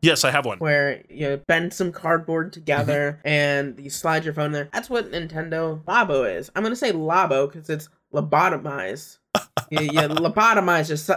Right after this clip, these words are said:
Speaker 2: your, your brain so you can
Speaker 1: <gasps>
Speaker 2: use your imagination to take over.
Speaker 1: Yeah, they say it's Switch mixed with D I Y, and it looks like they have these
Speaker 2: Yeah.
Speaker 1: cardboard kits.
Speaker 2: And they say there's some customization, which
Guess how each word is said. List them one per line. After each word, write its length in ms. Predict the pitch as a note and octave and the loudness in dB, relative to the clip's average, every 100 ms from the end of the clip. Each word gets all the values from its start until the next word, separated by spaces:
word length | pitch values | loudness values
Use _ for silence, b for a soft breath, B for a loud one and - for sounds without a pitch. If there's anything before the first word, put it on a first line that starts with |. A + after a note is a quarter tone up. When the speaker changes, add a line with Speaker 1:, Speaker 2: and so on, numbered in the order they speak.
| - | 0
Speaker 2:
your, 200 | E3 D3+ | 2 2
your 180 | E3 D3+ | 2 2
brain 480 | F3+ G#3 G3 D#3 D3+ | 4 4 4 0 -2
so 100 | D#3+ | -2
you 320 | D#3+ D#3 C#3+ - | 0 0 -2 -2
can 280 | D#3 D#3 D3+ B B | -2 -2 -6 B B
Speaker 1:
<gasps> 220 | B - | B -6
Speaker 2:
use 220 | A3 G3+ | -2 2
your 140 | G#3 F#3+ | 4 6
imagination 880 | F3+ G3 F#3+ F#3 F3+ G3 F3 D3 | 6 4 4 2 4 4 4 -2
to 80 | C#3 | -6
take 300 | C#3 F3+ D#3 | 0 0 2
over. 420 | E3+ D3 A#2+ C3 - _ - | 0 0 -2 -4 -8 _ 0
Speaker 1:
Yeah, 160 | E3 D#3 - | 4 4 2
they 120 | D3+ | -2
say 260 | C#3+ - F3 | 0 0 0
it's 160 | D3+ - | 0 -2
Switch 360 | - F3 F3 E3+ | 0 0 0 -2
mixed 280 | D#3+ - | -2 -2
with 140 | C#3+ B2 | -4 0
D 140 | B2+ | 2
I 120 | B2+ B2+ | 4 2
Y, 340 | A2 F2+ - | 0 -4 -6
and 60 | B2+ | -4
it 60 | A#2+ | 0
looks 180 | D3+ - | 0 0
like 160 | D3 | -4
they 100 | B2+ | -2
have 200 | A#2+ C#3 B2 | -2 -2 0
these 320 | A#2+ A2 - | 2 2 -2
Speaker 2:
Yeah. 60 | - - | -4 0
Speaker 1:
cardboard 560 | C#3+ C3+ B2+ A#2+ A2+ | 2 0 -2 -4 -4
kits. 600 | - C#3 A2+ - - - - - | -8 -2 -2 0 0 0 -6 -2
Speaker 2:
And 260 | E3 F#3 F#3 | 2 4 2
they 200 | D3+ G3 | 4 6
say 180 | G3+ C4 | 6 4
there's 180 | D4 C#4 | 4 2
some 140 | C4+ | 2
customization, 800 | B3 A#3+ - G#3+ F3+ D#3+ F3 A#3+ G3 | 0 -2 2 4 4 2 2 4 4
which 220 | D#3 | 2